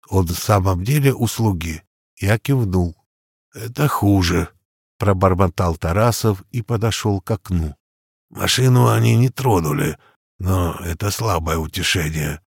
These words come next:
Снайпера не подпустят нас к Мерседесу и на три метра, а во-вторых, не выпустят через главные ворота. Охранка там вооружена калашниковыми".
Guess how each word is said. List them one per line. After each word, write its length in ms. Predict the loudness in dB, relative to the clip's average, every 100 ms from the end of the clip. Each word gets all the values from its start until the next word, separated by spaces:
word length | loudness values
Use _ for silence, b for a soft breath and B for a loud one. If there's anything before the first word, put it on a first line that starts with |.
| _ _ _ -12
Снайпера 680 | -6 -2 0 2 4 6 6
не 140 | 4
подпустят 720 | 0 -4 0 2 2 0 0
нас 280 | 4 2 2
к 40 |
Мерседесу 880 | -2 -2 -2 -2 0 2 2 2 0 0
и 120 | -4 2
на 140 | 2
три 200 | 2 2
метра, 600 | 4 4 2 -2 -4 -6 b b b b _ _ _ -2
а 120 | 2
во-вторых, 720 | 2 2 0 2 2 2 -4 b b b
не 160 | 2 4
выпустят 560 | 4 2 0 0 -2
через 400 | -2 -2 -2 -2
главные 500 | 2 2 2 2 0
ворота. 600 | 2 2 0 -2 -2 -4 -6 _ _ _ -6
Охранка 640 | -4 0 2 2 2 0
там 300 | 2 2 4
вооружена 720 | 4 4 4 2 2 4 2 0
калашниковыми". 1120 | -4 -2 -2 -4 -4 -6 -4 -4 -2 -4